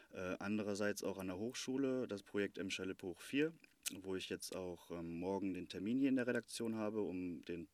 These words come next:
Podcast für Menschen mit Handicap zu, ähm, besprechen. Ähm, da sind auch Dinge, das, äh, ist unglaublich. Also eine Sache, die mich total erfüllt hat,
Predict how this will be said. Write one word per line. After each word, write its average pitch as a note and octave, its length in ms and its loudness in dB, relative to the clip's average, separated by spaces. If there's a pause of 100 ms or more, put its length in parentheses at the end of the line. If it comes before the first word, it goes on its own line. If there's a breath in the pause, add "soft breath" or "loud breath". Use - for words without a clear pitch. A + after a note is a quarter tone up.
Podcast G2 540 -4
für F#2 120 -4
Menschen F#2 360 0
mit - 200 -6
Handicap A2 440 0 (140)
zu, F#2+ 540 -4
ähm, F2+ 180 -4
besprechen. - 560 -4 (720 loud breath)
Ähm, F2+ 360 -2 (140)
da F#2+ 140 0
sind G#2+ 200 0
auch G#2 220 2 (220)
Dinge, C3+ 400 6 (120)
das, G2+ 320 2
äh, G2 360 0
ist - 220 -6
unglaublich. C3 680 2
Also F#2 340 0 (260)
eine B2+ 300 2
Sache, C3 480 0
die A2+ 140 -6
mich G#2+ 320 -2 (200)
total C#3+ 400 0
erfüllt B2 400 0
hat, G#2+ 180 -2